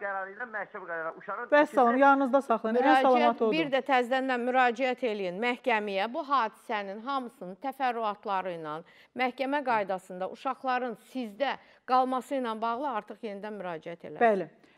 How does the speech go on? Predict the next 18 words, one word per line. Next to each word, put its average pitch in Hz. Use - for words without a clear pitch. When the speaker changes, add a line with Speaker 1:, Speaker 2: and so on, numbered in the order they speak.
Speaker 2:
Təşəkkür 294
edirəm, 202
hörmətli 208
Speaker 1:
Çox 226
sağ 214
olun, 208
Speaker 2:
tamaşaçı. 214
Speaker 1:
minnətdaram, 151
çox 190
sağ -
olun, 247
Speaker 2:
Minnətdaram 240
Speaker 1:
çox -
sağ -
Speaker 2:
ki, -
Speaker 1:
olun. 196
Speaker 2:
zəng 202
vurdunuz. 214